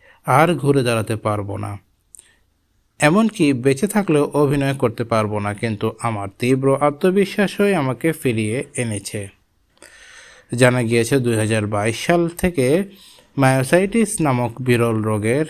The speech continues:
সঙ্গে লড়াই করছেন সামান্থা। এখন তার শারীরিক অবস্থা কিছুটা ভালো হলেও অটো ইমিউন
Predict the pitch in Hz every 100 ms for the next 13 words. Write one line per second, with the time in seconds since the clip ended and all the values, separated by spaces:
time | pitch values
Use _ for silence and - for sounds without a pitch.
0 | - 151 143 139 131 113 107 107 104 113
1 | 104 175 175 - 110 104 98 101 101 -
2 | - - - - 123 117 131 113 110 107
3 | - 104 107 104 110 101 110 - 185 -
4 | 208 196 139 110 104 - 120 127 175 127
5 | 135 202 - - - _ 165 165 170 165
6 | 160 - 135 131 135 131 160 202 208